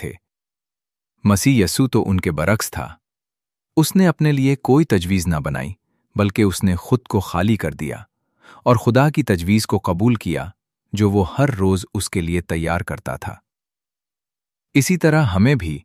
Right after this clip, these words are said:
खुदा की तजावीज पर अमल पैरा होना चाहिए, जो वो हम पर जाहिर करता है, ताकि हमारी जिंदगी में उसकी मर्जी पूरी हो। जब मूसा खुदा के रहने का घर बनाने को था,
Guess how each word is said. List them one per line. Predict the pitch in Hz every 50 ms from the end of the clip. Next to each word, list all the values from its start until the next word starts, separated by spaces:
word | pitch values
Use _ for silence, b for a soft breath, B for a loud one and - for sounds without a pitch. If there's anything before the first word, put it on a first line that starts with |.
| _ _ _ _ _ _
खुदा | - - 127 113 123 135 156
की | 147 160
तजावीज | 139 - 104 95 92 85 85 98 107 104 -
पर | - - 110 110
अमल | - - 110 113 127 135 127
पैरा | - 98 90 82 82
होना | 78 78 82 80 76 73
चाहिए, | - - 76 71 76 73 60 - - _ _ _ _ _ _ _ _ -
जो | 98 104 95
वो | 82 82 104 117
हम | 110 87 90 82
पर | - 90 87
जाहिर | 80 85 76 71 87 87
करता | - - 85 - - 123 104
है, | 85 78 - - _ _ _ _ b b b b b b b b
ताकि | - 143 139 - 151
हमारी | 117 104 98 98 104 127 147
जिंदगी | 135 110 98 95 92 101 104 123 113
में | 95 90 98 113 - _ -
उसकी | 127 - - - 135 120
मर्जी | 98 85 80 78 73 90 101
पूरी | 104 - 131 120 107 92
हो। | 76 78 82 - - _ _ _ _ _ _ _ _ _ _ _ _ _ _ _ _ _ _ _ _ _ _ _ _ _ _ _ -
जब | 117 135 156 127
मूसा | 117 113 123 123 - - 147 151
खुदा | 151 - - 104 104 110 123
के | 127 - 123
रहने | 95 85 82 95 104 107
का | - 104
घर | 95 82 87 90 101
बनाने | 87 87 78 73 71 73 76
को | 71 76 -
था, | - - 85 110